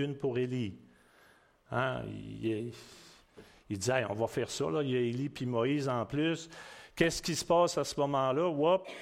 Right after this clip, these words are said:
comme il parlait encore, une nuée lumineuse les couvrit, et voici une voix fit entendre, se fit entendre de la nuée,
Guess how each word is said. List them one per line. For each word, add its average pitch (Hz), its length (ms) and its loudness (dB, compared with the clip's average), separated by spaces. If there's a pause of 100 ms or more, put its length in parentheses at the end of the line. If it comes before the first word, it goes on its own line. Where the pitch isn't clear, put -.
(140)
comme 185 180 4
il 175 120 0
parlait 156 420 4
encore, 165 380 6
une 139 240 0
nuée 165 300 2
lumineuse 147 680 0
les 135 220 2
couvrit, 135 500 0
et 135 60 2
voici 131 420 0
une 143 120 -2
voix 139 460 2
fit - 440 -6
entendre, 135 580 -2 (1040)
se - 200 0
fit - 260 -2
entendre 131 400 0
de 120 80 2
la 113 180 4
nuée, 117 440 0